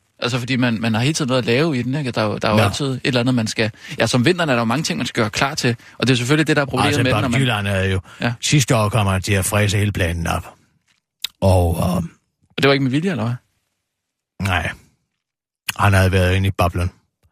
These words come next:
Speaker 1: I boblen?
Speaker 2: Ja, inde i boblen. Jeg har en stor boble stående med kirsebærvin.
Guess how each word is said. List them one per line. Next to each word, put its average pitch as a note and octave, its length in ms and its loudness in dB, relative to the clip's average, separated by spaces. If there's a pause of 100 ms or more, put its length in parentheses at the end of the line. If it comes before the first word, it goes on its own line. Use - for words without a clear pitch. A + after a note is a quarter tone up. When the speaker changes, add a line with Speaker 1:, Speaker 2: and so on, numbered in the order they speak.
(840)
Speaker 1:
I - 120 -6
boblen? B2+ 360 0 (400)
Speaker 2:
Ja, - 80 2 (180)
inde C#3+ 260 4
i - 20 4
boblen. A#2 420 0
Jeg G2 140 2
har G#2 80 0
en G2 120 -4
stor G#2+ 240 2
boble F#2+ 320 -2
stående F2 340 -2
med F2 80 -8
kirsebærvin. - 540 -4